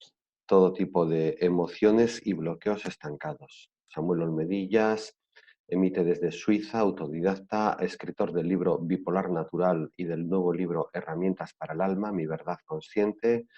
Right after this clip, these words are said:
Tenéis mucha información de él aquí debajo. Instruido en reprogramación, hipnosis, regresiones, P N L, coach en desarrollo personal y liderazgo,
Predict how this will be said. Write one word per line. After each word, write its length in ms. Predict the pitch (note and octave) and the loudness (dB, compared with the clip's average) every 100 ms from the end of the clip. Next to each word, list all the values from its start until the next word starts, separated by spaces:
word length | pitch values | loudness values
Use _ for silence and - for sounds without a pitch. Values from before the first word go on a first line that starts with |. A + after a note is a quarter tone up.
| - _ _ | -20 _ _
Tenéis 220 | - F#2 | -2 0
mucha 240 | F#2+ F2+ F#2+ | 2 0 -2
información 540 | F2 F2+ E2 E2+ D#2+ | -2 -2 -2 -2 -2
de 80 | E2 | 0
él 80 | D#2+ | -2
aquí 180 | D#2+ D#2+ | -4 -6
debajo. 680 | E2+ G2 - A#2 A#2+ A#2+ _ - _ _ | -2 -2 0 2 2 0 _ -20 _ _
Instruido 420 | F2+ - F#2+ F#2+ | -6 -2 0 2
en 80 | F2+ | 2
reprogramación, 920 | F2 - E2+ E2+ D#2+ - G#2 G#2+ G2+ | -2 -8 -8 -6 -8 -6 -2 0 2
hipnosis, 480 | D#2+ E2 F#2+ F#2+ G#2+ | 0 0 -2 -2 -4
regresiones, 640 | F#2 D#2 D2+ - G2 G#2 - | -2 -4 -6 -2 0 0 -2
P 100 | F2 | -4
N 260 | E2 D#2+ | -2 0
L, 280 | G2 G2 F#2 - | 0 0 -2 -2
coach 480 | F#2+ F#2+ F#2+ F#2+ | 0 0 0 -4
en 80 | E2 | -8
desarrollo 420 | D#2+ - E2+ F#2 E2+ | -8 -12 -4 -2 -2
personal 420 | - - E2+ E2+ | -8 -6 -4 -2
y 60 | D#2+ | -4
liderazgo, 800 | D#2+ D#2 F#2 G2 F#2+ G#2+ A2 | -6 -6 -6 -6 -2 0 0